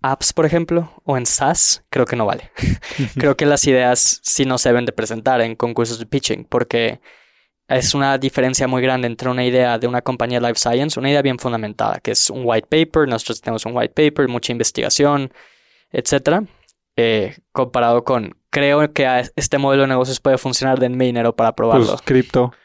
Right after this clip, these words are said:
Speaker 2: hace dos años.
Speaker 1: Ajá.
Speaker 2: <laughs>
Speaker 1: Bueno, entonces vamos a este concurso y teníamos todas para ganar y, eh, afortunadamente ganamos. Entonces ganamos y nos dan un cheque como del tamaño de mi cuerpo, ¿no? Que dice cien mil pesos.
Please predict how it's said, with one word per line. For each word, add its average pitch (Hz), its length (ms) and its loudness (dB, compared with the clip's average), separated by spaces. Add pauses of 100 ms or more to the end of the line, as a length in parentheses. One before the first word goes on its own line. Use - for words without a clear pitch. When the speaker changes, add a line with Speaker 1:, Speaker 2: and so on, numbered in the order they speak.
Speaker 2:
hace 120 220 0
dos 117 200 4
años. 120 340 2
Speaker 1:
Ajá. 127 280 -2 (180)
Speaker 2:
<laughs> - 720 -2
Speaker 1:
Bueno, - 260 -2
entonces 156 300 0
vamos 180 340 0
a 202 40 6
este 185 200 0
concurso 147 520 0
y 120 100 0
teníamos 131 460 -2
todas 147 260 0
para 151 160 0
ganar 107 400 -2
y, 113 380 0 (520)
eh, 127 220 0
afortunadamente 123 800 0
ganamos. 98 300 -6
Entonces 117 460 -2 (160)
ganamos 156 520 0
y 135 40 -4
nos 120 120 -4
dan 120 140 0
un 123 100 -6
cheque 117 400 -2 (520)
como 120 240 0
del 110 120 -2
tamaño 123 280 0
de 139 40 4
mi 131 100 0
cuerpo, - 360 -2
¿no? 143 200 -2
Que - 100 -2
dice 117 200 0
cien 110 240 -4
mil 120 180 -2
pesos. - 400 -6